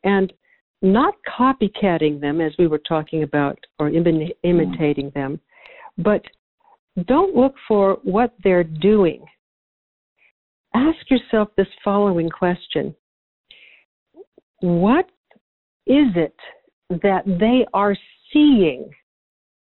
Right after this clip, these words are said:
Speaker 1: right
Speaker 2: Mm.
Speaker 1: now, such that the words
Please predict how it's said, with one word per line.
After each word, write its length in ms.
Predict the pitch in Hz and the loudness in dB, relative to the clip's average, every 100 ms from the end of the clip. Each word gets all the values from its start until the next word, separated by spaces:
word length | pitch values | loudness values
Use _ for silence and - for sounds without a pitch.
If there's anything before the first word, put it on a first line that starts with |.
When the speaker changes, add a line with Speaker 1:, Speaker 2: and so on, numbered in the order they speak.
| _ _ _ - | _ _ _ -6
Speaker 1:
right 280 | 185 170 185 | -4 -2 -4
Speaker 2:
Mm. 100 | 170 | -4
Speaker 1:
now, 480 | 185 139 151 185 - _ _ _ _ _ _ - - | -4 -6 -8 -10 -14 _ _ _ _ _ _ -20 -6
such 220 | 226 233 - - | -4 -4 -8 -4
that 280 | 202 190 - _ _ _ _ _ | -2 -2 -4 _ _ _ _ _
the 260 | - 175 190 | -6 0 2
words 560 | 165 202 247 170 151 | 2 2 4 2 0